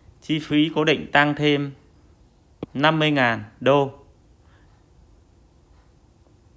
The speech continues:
Tức là F C đấy, chi phí cố định tăng năm mươi ngàn đô, nhưng chi phí biến đổi này giảm xuống bốn mươi lăm ngàn đô trên một ngàn đơn vị.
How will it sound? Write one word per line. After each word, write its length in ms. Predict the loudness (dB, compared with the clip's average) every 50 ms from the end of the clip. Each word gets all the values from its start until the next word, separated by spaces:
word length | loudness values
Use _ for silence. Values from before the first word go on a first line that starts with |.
| -20 -20 _ _ -20 _ _ -6
Tức 160 | -6 -4 -2
là 80 | -2 -4
F 180 | 0 0 -2
C 320 | -2 0 0 0 2 2 2
đấy, 140 | 0 -2 -4 -10 -18 -20 -20 _ _ _ _ _ _ _ -12
chi 100 | -10 -8
phí 100 | -8 -4
cố 140 | -2 -2
định 160 | -2 -2 -2 -2
tăng 240 | -2 -2 0 0
năm 120 | -2 -2 -2
mươi 80 | -2
ngàn 160 | -2 -2 -2 0
đô, 220 | 0 0 0 -2 -8 -18 -20 -20 -20 -20 -20 _ -6
nhưng 140 | -4 -4 -4
chi 200 | -2 0 -2 0 0
phí 360 | 0 0 0 0 -2 -6 -10 -14 -20 -20 _ -20 -20 -20 _ _ -8
biến 200 | -2 -2 0 4
đổi 260 | 4 4 4 4 0
này 160 | -2 -4 -2
giảm 240 | 0 0 -2 -2 -4
xuống 440 | -8 -4 -4 -2 -2 -2 -4 -8 -14 -18 _ _ _ _ _ _ _ _ _ _ _ _ _ _ _ _ _ _ _ -20 -20 _ -12
bốn 200 | -6 -4 -2 -2
mươi 100 | -2 -2
lăm 160 | -2 -2 0 0
ngàn 200 | 0 0 0 0
đô 200 | 0 0 0 -4 -6
trên 420 | 0 2 2 2 2 0 -4 -10 -14 -20 _ _ _ _ _ _ _ -20 _ _ -10
một 140 | -8 -6 0
ngàn 200 | 0 2 2 2
đơn 120 | 0 -2
vị. 160 | -4 -6 -8